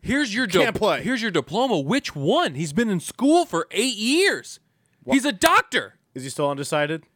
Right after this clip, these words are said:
Speaker 2: <laughs>
Speaker 1: How much, how much kinesiology can you do?
Speaker 2: Exactly.
Speaker 1: P E?
Speaker 2: Well, is he gonna be a P E teacher on the side, like, intern or whatever?
Speaker 1: No, I mean, you have to take
Speaker 2: Nine
Speaker 1: classes.
Speaker 2: years.
Speaker 1: He has to keep taking classes.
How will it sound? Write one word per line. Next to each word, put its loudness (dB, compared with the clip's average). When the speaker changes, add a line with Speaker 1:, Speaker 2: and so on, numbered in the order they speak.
Speaker 2:
<laughs> -4
Speaker 1:
How 0
much, -4
how 4
much -2
kinesiology 0
can 2
you 0
do? 0
Speaker 2:
Exactly. -4
Speaker 1:
P 0
E? -12
Speaker 2:
Well, -2
is -4
he -2
gonna -2
be 0
a -4
P -2
E 0
teacher -2
on 0
the -4
side, 0
like, -2
intern -4
or -2
whatever? 0
Speaker 1:
No, -4
I 0
mean, -2
you -2
have -2
to -20
take -4
Speaker 2:
Nine -8
Speaker 1:
classes. -2
Speaker 2:
years. -6
Speaker 1:
He -8
has -8
to -6
keep -10
taking -8
classes. -8